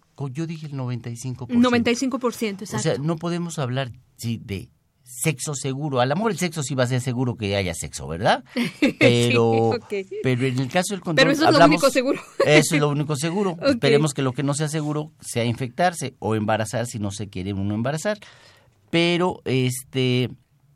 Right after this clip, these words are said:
Speaker 1: sí, tiene, eh,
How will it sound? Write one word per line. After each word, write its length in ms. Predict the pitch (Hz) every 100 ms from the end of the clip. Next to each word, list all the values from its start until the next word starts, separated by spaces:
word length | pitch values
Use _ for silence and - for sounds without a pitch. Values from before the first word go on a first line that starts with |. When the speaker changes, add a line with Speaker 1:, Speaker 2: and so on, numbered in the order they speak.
| _ _ - - _ _
Speaker 1:
sí, 360 | - 165 156 - _ _ -
tiene, 560 | 156 165 175 190 247 - _ - _ _ _ -
eh, 760 | 113 123 117 120 117 117 113